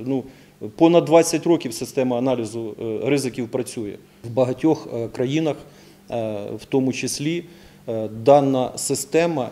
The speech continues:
і забезпечення сплати податків в повному об'ємі шляхом використання тих чи інших профілів ризиків, вона в тому числі розглядається серйозним інструментом забезпечення наповнення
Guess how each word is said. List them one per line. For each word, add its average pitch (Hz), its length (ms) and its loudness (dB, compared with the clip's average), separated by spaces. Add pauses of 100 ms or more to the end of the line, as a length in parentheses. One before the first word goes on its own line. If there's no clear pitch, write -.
і 143 220 -2
забезпечення 123 1000 -2
сплати 127 500 0
податків 131 580 0
в - 60 -16
повному 123 440 0
об'ємі 123 640 0 (300)
шляхом 123 400 -4
використання 123 720 0
тих 123 200 -6
чи - 140 -8
інших 120 240 -6
профілів 117 520 -4
ризиків, 156 440 -2 (360)
вона 120 180 -4
в 127 80 -4
тому 135 200 -2
числі 131 380 -4
розглядається 123 720 0
серйозним 127 500 -2
інструментом 139 640 -4
забезпечення 117 800 -6 (100)
наповнення 123 680 0